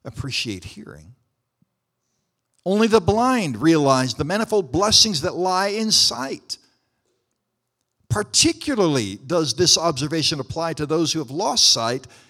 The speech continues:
and hearing in adult life. But those who have never suffered impairment of sight or hearing seldom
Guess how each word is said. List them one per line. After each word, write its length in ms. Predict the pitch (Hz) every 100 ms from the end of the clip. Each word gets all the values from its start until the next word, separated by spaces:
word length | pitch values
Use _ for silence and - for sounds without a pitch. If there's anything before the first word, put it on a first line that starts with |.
| _ -
and 160 | 160
hearing 580 | 135 247 202 117 135 165 _ _ _ _ _ _ _
in 140 | 170
adult 240 | 127 143 135
life. 600 | 165 226 - - - _ _ _ _ _ _ _ _ _ _ _ _ _ _ _
But 140 | 139
those 240 | 156 160 165
who 80 |
have 260 | 151 110 -
never 320 | 147 151 135
suffered 480 | 123 - 240 - 180
impairment 500 | 127 117 151 131 113
of 80 | 107
sight 420 | - 160 127 135
or 80 | 110
hearing 400 | - 233 156 139
seldom 640 | - 262 294 247 143 143